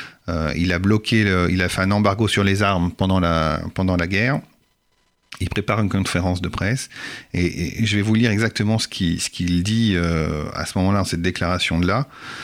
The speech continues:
Euh, c'est quelques jours après cette fameuse résolution deux cent quarante-deux, hein, aux Nations Unies, où la France va voter, euh,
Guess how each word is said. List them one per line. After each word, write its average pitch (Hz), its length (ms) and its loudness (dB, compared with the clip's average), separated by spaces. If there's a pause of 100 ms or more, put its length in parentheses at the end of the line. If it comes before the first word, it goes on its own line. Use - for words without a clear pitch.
(300)
Euh, 78 640 0
c'est 85 180 -4
quelques 123 360 2
jours 107 200 0
après 101 300 0
cette - 240 -4
fameuse 95 480 2
résolution 95 500 2
deux 95 100 0
cent 92 180 -2
quarante-deux, 95 500 0 (100)
hein, 127 120 2
aux 101 100 2
Nations 90 300 0
Unies, 101 260 2
où 113 80 2
la 90 100 -2
France 92 240 -2
va 85 80 0
voter, 90 380 0
euh, 78 80 -2